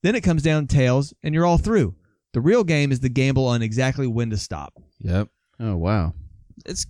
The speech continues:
Speaker 2: eh, I would say it's kinda like roulette, but
Speaker 3: Yeah, that's what I, I was, either black or red
Speaker 2: Yeah.
Speaker 3: roulette,
Speaker 2: Yeah.
Speaker 3: you know.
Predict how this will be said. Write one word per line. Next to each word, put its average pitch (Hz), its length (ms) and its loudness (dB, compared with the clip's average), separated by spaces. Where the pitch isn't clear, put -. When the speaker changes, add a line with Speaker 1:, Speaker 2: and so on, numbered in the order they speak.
Speaker 2:
eh, 180 340 -2
I - 60 -2
would 175 160 2
say 160 160 0
it's 131 220 -4
kinda 135 200 -2
like 139 200 -2
roulette, 135 420 0
but 101 300 -2
Speaker 3:
Yeah, 196 160 2
that's 131 220 0
what 131 100 2
I, 123 120 2
I 104 100 0
was, 107 160 0
either 120 260 4
black 113 300 0
or 107 100 2
red 107 500 2
Speaker 2:
Yeah. 101 320 -2
Speaker 3:
roulette, 113 540 2
Speaker 2:
Yeah. 110 260 0
Speaker 3:
you 120 40 2
know. 101 260 0